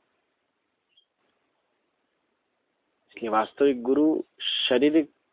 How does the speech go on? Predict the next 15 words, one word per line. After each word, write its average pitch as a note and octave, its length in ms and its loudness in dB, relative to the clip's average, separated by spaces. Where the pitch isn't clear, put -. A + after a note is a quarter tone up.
के D#3+ 100 6
संबंधी D#3 1120 2
कल्याण D#3 380 8
नहीं D3+ 200 -2
होता F2+ 260 -10
है, E2+ 100 -18
वास्तविक F2+ 340 -16
गुरु F2+ 180 -20
के - 120 -20
पास - 400 -20
आत्मा C#3 320 -8
संबंधी G#2+ 400 -14
कल्याण F2 260 -20
होता - 280 -20
है। E2+ 60 -20